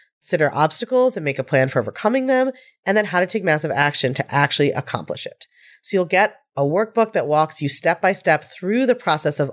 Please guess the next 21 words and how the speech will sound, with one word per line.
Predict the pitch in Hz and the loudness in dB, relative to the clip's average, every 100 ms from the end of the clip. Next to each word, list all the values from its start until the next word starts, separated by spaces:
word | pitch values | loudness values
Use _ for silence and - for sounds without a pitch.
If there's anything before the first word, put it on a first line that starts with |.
| - | 0
all | 139 120 | 2 2
of | 98 | -2
this, | 50 - - - - - - - | -8 -12 -14 -20 -20 -20 -20 -6
and | 156 | -2
a | 147 | 0
tracker | - 220 202 208 196 | 0 2 2 2 -2
for | - | -2
tracking | 127 - 170 175 175 | -6 0 0 0 -4
the | |
first | 165 160 151 | 0 0 0
four | 143 131 | 0 0
weeks | 127 117 | -2 -6
of | 117 | -2
your | |
resolution | 120 117 131 247 - 240 226 | 0 0 0 0 2 2 0
to | 139 | -2
make | 113 | -4
sure | - - 147 | -4 0 2
that | 147 | 2
you | 135 131 143 | 0 -2 0
are | - 123 143 | 2 2 2